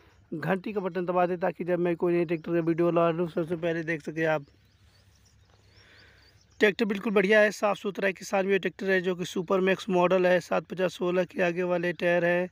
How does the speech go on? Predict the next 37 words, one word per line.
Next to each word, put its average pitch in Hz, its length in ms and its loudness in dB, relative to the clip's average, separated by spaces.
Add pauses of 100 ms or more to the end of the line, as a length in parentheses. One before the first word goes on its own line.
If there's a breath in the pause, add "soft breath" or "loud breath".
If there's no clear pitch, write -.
(720 soft breath)
और 175 220 6
चौदह 196 380 0
नौ 190 140 2
अट्ठाईस 190 380 0
के - 140 -14
पिछले 185 380 -6
वाले 180 240 2
टायर 185 320 2
हैं 180 200 -2
जो 180 160 -2
कि 165 160 -10
सत्तर 185 460 -2
से 185 180 -4
अस्सी 180 240 -4
परसेंट 175 540 0
टायर 175 240 2
बच 160 240 -4
रहे 170 100 -2
हैं 160 100 -4
किसान 160 400 -4
भी 156 100 -2
ट्रैक्टर 151 380 -10
के। 151 180 -8 (840 loud breath)
ट्रैक्टर 196 320 4
की 196 180 0
बिल्कुल 185 420 -2
नई 185 220 4
बैटरी 180 440 -2
है 180 160 2
जो 180 120 0
कि 175 160 -4
सेल्फ 175 380 -4
स्टार्ट 170 340 0
ट्रैक्टर 175 320 -8
के 180 140 -4 (360)
है 175 260 2
इंजन, 185 360 2